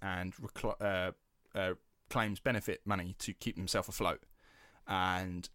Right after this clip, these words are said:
camera crews would walk up and down the street, basically just filming their everyday, um,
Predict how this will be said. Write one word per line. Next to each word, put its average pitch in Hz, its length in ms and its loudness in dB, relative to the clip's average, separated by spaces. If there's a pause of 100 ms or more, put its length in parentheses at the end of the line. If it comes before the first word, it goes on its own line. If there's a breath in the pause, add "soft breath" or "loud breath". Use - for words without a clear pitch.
camera 110 580 2
crews 95 460 0
would 90 240 -2
walk 117 160 2
up 107 100 -2
and 98 100 -2
down 90 140 0
the 95 60 -4
street, 98 340 0
basically 104 320 0
just - 160 -4
filming 104 380 2
their 104 160 4
everyday, 98 500 2 (220)
um, 85 500 -2